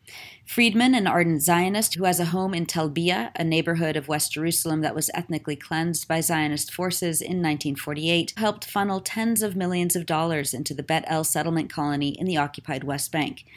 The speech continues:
He's called supporters of the liberal Zionist group J Street, quote, "worse than capos," Jews who turned in their fellow Jews in the Nazi death camps. But as the Electronic Intifada points out,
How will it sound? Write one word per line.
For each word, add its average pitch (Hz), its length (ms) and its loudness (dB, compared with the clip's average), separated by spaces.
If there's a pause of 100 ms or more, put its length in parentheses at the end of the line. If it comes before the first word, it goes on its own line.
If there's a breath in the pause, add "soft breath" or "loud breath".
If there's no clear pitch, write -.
(340 soft breath)
He's 175 220 2
called 147 240 2
supporters 170 640 0
of 156 100 -4
the 165 100 0
liberal 165 420 2
Zionist 170 520 2
group 165 300 -2
J 180 240 4
Street, 175 460 2
quote, 180 380 0
"worse 180 360 0
than 202 240 -2
capos," 208 640 0 (380 soft breath)
Jews 220 500 2
who 185 140 0
turned 202 400 0
in 185 200 2
their 147 140 2
fellow 151 320 0
Jews 151 360 0
in 139 120 -2
the 151 100 2
Nazi 147 340 0
death 143 260 -2
camps. - 540 -2
But 175 300 4
as 160 160 0
the 160 80 0
Electronic 143 500 -2
Intifada 139 480 -6
points 135 300 -2
out, 156 280 4